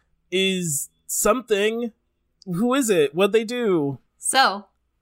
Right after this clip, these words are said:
Speaker 2: the video game crash of nineteen eighty-three occurs.
Speaker 1: Oh, the crash.
Speaker 2: Which is really just, like, the crash was really just,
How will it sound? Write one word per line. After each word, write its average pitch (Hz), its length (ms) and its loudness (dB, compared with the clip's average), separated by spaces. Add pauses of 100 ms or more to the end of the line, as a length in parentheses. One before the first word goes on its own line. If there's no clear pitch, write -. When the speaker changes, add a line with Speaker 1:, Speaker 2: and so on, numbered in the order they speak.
(120)
Speaker 2:
the 196 80 -8
video 233 240 0
game 214 180 0
crash 190 420 -2
of 185 140 -6
nineteen 175 280 -2
eighty-three 165 360 0
occurs. - 560 -4 (180)
Speaker 1:
Oh, 175 720 2
the 120 100 -8
crash. - 720 -10 (520)
Speaker 2:
Which 202 200 4
is 302 140 2
really 320 300 2
just, 233 300 0
like, 226 160 2
the 214 80 -2
crash 339 400 2
was 233 160 -8
really 220 220 0
just, 196 340 -6